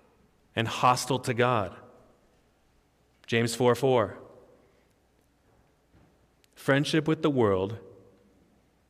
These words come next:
is enmity toward God. Friendship with the world is, is hatred toward God, and that's speaking of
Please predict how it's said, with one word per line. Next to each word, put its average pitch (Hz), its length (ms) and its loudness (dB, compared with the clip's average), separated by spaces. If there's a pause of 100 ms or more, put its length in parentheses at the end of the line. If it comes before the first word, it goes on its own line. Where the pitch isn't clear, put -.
(600)
is 113 300 -2
enmity 107 540 -2
toward 101 300 -6
God. 113 260 -4 (1120)
Friendship 165 540 0
with 175 160 2
the 143 80 0
world 131 320 2
is, - 240 -2 (520)
is 131 200 0
hatred 107 920 -4
toward 123 420 -4
God, 139 260 0
and 98 100 -2
that's 139 160 -4
speaking 139 380 -6
of 127 60 -8